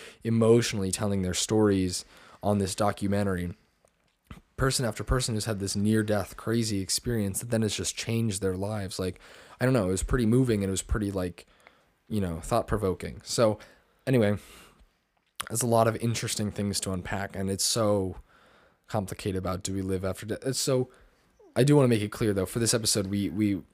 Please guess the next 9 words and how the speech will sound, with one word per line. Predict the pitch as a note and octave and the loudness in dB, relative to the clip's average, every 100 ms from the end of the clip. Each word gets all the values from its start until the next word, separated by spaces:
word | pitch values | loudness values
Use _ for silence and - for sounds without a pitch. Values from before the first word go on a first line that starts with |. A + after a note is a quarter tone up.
| - | -18
plan | - B2 A2 | -4 0 2
not | G#2 F#2+ D#2 | 2 0 -2
to | - | -4
have | G2 G2+ G2 | -2 -2 -2
a | F2 | -4
full-on, | - - G2 F#2+ F#2 F2+ F2+ | -4 0 2 4 2 -2 -4
complete | F2+ G2+ F#2+ - G2 F#2 - - - _ | -6 -6 -4 -4 -6 -8 -12 -20 -20 _
spiritual, | - - A2+ G#2 G2 A#2 G#2 | -8 0 2 2 0 0 0
religious | G2+ G2 G#2 G#2 G2 F#2 F2+ - | 0 0 0 0 -2 0 -2 -6